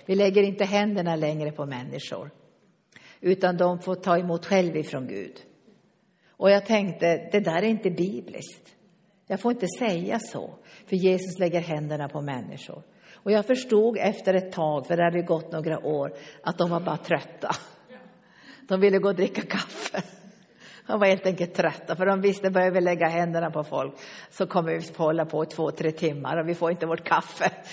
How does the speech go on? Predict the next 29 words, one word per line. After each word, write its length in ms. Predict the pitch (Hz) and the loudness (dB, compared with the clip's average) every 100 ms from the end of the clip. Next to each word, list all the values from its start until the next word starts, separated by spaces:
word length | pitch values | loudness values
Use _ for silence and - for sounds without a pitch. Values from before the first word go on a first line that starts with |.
| - | -6
inför 280 | 220 196 185 | -2 2 2
nästa 400 | 175 151 - 170 | 2 0 -2 -2
möte." 440 | 196 131 - - - - - - - - - - | -2 -4 -4 -6 -8 -8 -20 -20 -20 -20 -16 2
Men 100 | 220 | 4
jag 120 | 220 | 6
kommer 200 | 254 233 | 4 6
ihåg 200 | 233 226 | 6 6
att 300 | 233 - 220 | 4 6 6
jag 100 | 233 | 8
var 200 | 214 214 | 8 6
på 140 | 214 | 6
ett 100 | 208 | 2
ställe 360 | 202 190 180 175 | 4 4 6 4
där 100 | 180 | 4
hade 200 | 175 190 | 4 2
folk 280 | 185 170 175 | 0 0 2
rest 400 | 165 180 180 175 | 4 4 4 2
från 220 | 170 170 | -2 0
olika 580 | 175 175 160 165 165 156 | -2 0 -2 -2 0 -2
platser 540 | - 170 - - 160 | 0 -2 -2 -6 -6
till 160 | 156 160 | -2 -2
det 60 | |
här 140 | 147 147 | -2 -2
mötet. 540 | 156 147 - 143 - - - | -4 -4 -4 -6 -8 -14 -16
Och 220 | - 165 | -6 -4
så 80 | 165 | 2
sa 120 | 175 | 4
de: 140 | 170 | 6
"Linda, 440 | 196 180 170 170 | 6 6 6 4